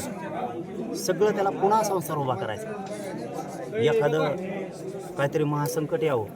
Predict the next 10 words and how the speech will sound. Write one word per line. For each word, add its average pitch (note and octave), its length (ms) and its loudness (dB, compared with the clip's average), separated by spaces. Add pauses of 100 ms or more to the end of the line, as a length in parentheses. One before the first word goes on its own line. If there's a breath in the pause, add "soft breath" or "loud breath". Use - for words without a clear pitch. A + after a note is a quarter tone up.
(400)
तसं C#3+ 160 -4
हे C#3+ 180 2
खूप F3+ 320 0 (100)
मोठं D3+ 160 0
संकट A#2+ 320 -4
आलेलं G2+ 240 -6
आहे. - 340 -10 (880)
त्याच्यामुळं E3 420 0
ना E3+ 100 2
सध्या C3+ 380 0